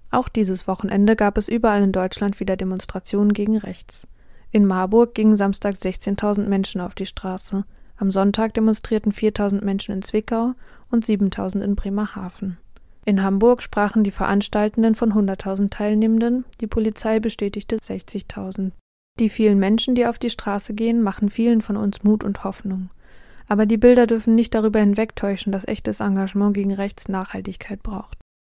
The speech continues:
Zahlreiche Initiativen, Vereine und Organisationen leisten seit Jahren wichtige Arbeit an der Basis. In den Städten und Kleinstädten und Regionen, wo rechtes Gedankengut nicht selten bereits Mehrheiten erreicht.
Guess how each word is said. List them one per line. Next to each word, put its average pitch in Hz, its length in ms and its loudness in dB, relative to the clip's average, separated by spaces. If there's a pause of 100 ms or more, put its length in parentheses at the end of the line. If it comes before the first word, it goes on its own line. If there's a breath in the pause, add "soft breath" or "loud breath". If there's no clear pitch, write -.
(400)
Zahlreiche 208 520 2
Initiativen, 226 800 0
Vereine 214 440 2
und 214 140 -2
Organisationen 196 840 2
leisten 196 420 0
seit 190 160 -4
Jahren 202 340 2
wichtige 196 400 -4
Arbeit 190 340 -4
an 196 120 -2
der 196 100 0
Basis. 190 560 -6 (260)
In 208 140 6
den 208 140 6
Städten 226 340 0
und 202 160 2
Kleinstädten 214 640 0
und 208 240 -2
Regionen, 208 500 6
wo 196 60 -2
rechtes - 560 -6
Gedankengut 214 800 -2 (340 soft breath)
nicht 240 280 0
selten 196 320 0
bereits 196 360 -2
Mehrheiten 196 480 -4
erreicht. 190 560 -8